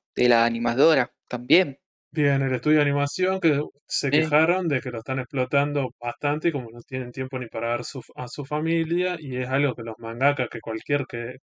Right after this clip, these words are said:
Speaker 2: cualquiera que lee manga, por lo general cuando los mangakas escriben en la solapa de los mangas, y hablan sobre cuestiones personales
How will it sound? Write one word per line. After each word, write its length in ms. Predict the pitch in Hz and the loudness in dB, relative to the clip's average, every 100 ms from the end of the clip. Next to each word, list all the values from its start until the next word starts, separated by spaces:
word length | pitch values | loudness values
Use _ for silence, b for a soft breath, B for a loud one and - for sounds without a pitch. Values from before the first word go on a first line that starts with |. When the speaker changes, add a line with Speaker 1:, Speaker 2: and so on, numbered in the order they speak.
| _ | _
Speaker 2:
cualquiera 420 | 123 117 165 175 | -10 -4 0 0
que 120 | 143 131 | 0 0
lee 160 | 151 | 0
manga, 460 | 143 165 175 185 190 _ _ _ _ | 0 -2 -4 -6 -6 _ _ _ _
por 120 | 127 | -6
lo 140 | 120 | -6
general 540 | 117 123 117 117 139 160 | -6 -6 -4 0 0 2
cuando 280 | 135 123 117 | 0 -4 -6
los 200 | 113 107 | -6 -8
mangakas 500 | 117 113 127 143 139 | -10 -4 -2 -2 -4
escriben 500 | 117 - 135 143 131 | -6 -8 -4 -2 -2
en 120 | 117 | -4
la 80 | 117 | -8
solapa 540 | - 127 117 131 131 123 | -10 -10 -2 -2 -2 -6
de 80 | 120 | -6
los 160 | 113 | -8
mangas, 480 | 131 143 143 143 156 - _ _ _ | -4 -4 -2 0 -2 -4 _ _ _
y 40 | 156 | -2
hablan 180 | 196 156 | 0 -2
sobre 220 | 139 131 | -2 -6
cuestiones 380 | 110 147 156 143 | -6 -4 -4 -4
personales 840 | 113 - 113 117 165 180 131 - | -8 -8 -8 -4 -2 -2 -4 -12